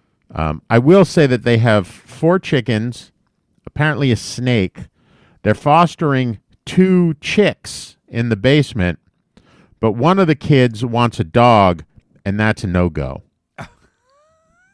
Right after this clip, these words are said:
But that's an aside. Um, that's an aside. And she goes, "While we were at the vet's, we were telling him about our chickens and that they're just in the coop all day."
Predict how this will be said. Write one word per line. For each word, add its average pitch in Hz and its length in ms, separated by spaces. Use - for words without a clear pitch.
But 104 160
that's 123 260
an 120 80
aside. 85 680
Um, 117 520
that's 135 260
an 139 60
aside. 107 540
And 107 160
she 117 100
goes, 120 280
"While 131 260
we 190 100
were 147 80
at 127 100
the 113 80
vet's, 151 320
we 127 60
were 107 80
telling 151 300
him 123 80
about 113 160
our 95 100
chickens 104 560
and 110 220
that 110 140
they're 113 140
just 123 280
in 110 100
the 95 80
coop - 360
all 90 180
day." 87 320